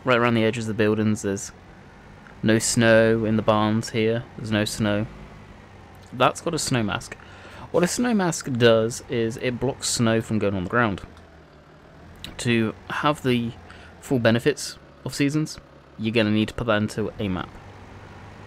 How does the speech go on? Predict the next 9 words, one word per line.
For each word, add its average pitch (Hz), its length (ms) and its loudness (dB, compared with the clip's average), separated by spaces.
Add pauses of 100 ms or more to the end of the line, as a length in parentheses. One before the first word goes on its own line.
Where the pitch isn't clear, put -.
(280)
Luckily, 131 600 2 (420)
there 113 180 0
are 113 60 2
some 139 180 2
good 147 220 4
people 110 320 0
out 104 160 2
there 104 200 2
that 101 260 -4